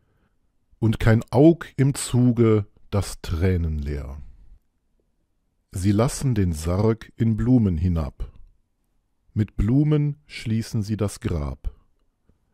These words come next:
Und mit goldner Schrift in den Marmorstein schreibt die Stadt ihren Dankspruch ein. Hier ruht John Maynard.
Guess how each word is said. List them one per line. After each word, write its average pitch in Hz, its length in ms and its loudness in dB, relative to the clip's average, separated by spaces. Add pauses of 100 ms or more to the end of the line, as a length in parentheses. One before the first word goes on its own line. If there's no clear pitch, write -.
(220)
Und 131 180 2
mit 127 160 0
goldner 151 540 4
Schrift 113 640 -2
in 123 200 2
den 113 160 4
Marmorstein 110 1080 2 (380)
schreibt 104 500 -2
die 101 80 -4
Stadt - 640 -6 (300)
ihren 110 280 0
Dankspruch - 800 -4
ein. 67 380 -10 (1900)
Hier 170 300 2
ruht 113 680 -2 (160)
John 107 380 2
Maynard. 85 760 -2